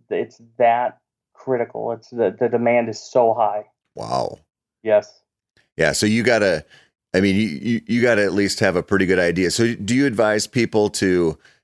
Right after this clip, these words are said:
Speaker 2: you know, check out the listing and then do some e-scouting and, you know, really be honest with themselves before they plunk down that deposit?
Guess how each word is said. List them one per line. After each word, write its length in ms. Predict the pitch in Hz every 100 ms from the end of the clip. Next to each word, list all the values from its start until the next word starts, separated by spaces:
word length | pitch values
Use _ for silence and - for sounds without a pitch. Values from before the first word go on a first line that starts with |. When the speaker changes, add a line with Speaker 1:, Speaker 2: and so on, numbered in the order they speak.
| 78
Speaker 2:
you 80 |
know, 60 | 78
check 240 | - 123 131
out 140 | 113
the 100 | 113
listing 720 | 104 104 - 110 101 104 101 98
and 160 | 87 87
then 380 | 87 85 82 90
do 100 | 92
some 220 | 95 95 90
e-scouting 960 | 104 98 - 92 92 92 92 92 92 - _ _ -
and, 400 | 82 78 76 78
you 80 | 92
know, 180 | 80 71
really 320 | 107 101 120 98
be 140 | 101
honest 300 | 90 95 -
with 120 | 98
themselves 420 | 98 90 98 92
before 320 | 92 85 90 85
they 100 | 80
plunk 280 | 90 85
down 160 | 90 85
that 180 | 80 78
deposit? 560 | - 82 82 85 82